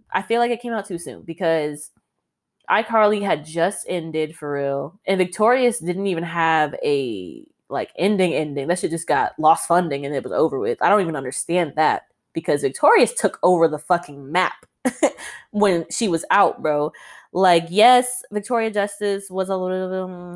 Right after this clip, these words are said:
you know, we're not gonna talk about it. Love you, Victoria. Not, but at the same time,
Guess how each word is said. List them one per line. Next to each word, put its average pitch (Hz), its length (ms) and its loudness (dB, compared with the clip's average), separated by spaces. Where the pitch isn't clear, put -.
you 196 120 -6
know, 190 140 0
we're 196 80 2
not 220 100 0
gonna 240 100 -2
talk 233 120 -2
about 214 200 4
it. 208 200 0
Love 190 180 -4
you, 208 60 -2
Victoria. 190 420 -2
Not, 180 180 -10
but 214 400 6
at 190 60 -4
the 196 60 -4
same 226 220 -2
time, 240 520 0